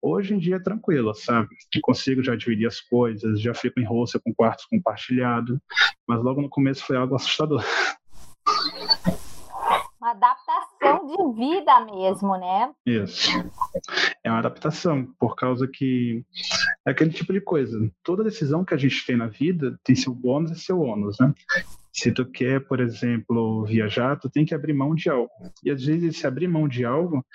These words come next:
Speaker 1: é abrir mão de certo conforto que tu poderia ter se tivesse uma casa, uma residência fixa.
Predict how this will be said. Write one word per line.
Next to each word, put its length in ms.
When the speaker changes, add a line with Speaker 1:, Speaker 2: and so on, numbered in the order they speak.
Speaker 1:
é 60
abrir 220
mão 380
de 200
certo 400
conforto 500
que 80
tu 140
poderia 320
ter 100
se 100
tivesse 360
uma 100
casa, 320
uma 140
residência 400
fixa. 460